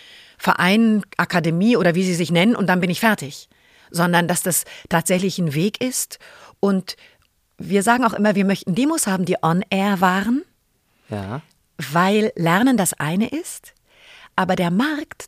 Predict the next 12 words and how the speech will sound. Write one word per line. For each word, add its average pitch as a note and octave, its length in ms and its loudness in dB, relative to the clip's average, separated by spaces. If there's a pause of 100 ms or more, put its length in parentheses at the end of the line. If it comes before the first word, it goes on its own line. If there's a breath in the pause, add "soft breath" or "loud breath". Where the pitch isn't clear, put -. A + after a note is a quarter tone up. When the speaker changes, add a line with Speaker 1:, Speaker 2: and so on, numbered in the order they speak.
Speaker 1:
noch G#3 240 -2
mal G#3+ 500 0
eine G3+ 160 0
eigene G#3 320 0
Stimme C3+ 400 -6
hat. - 240 -12 (240)
Der D3+ 80 -4
Markt G#3 240 0
hat G3+ 80 -2
irgendwie F3+ 240 0
immer G#3 220 2
recht. - 340 -4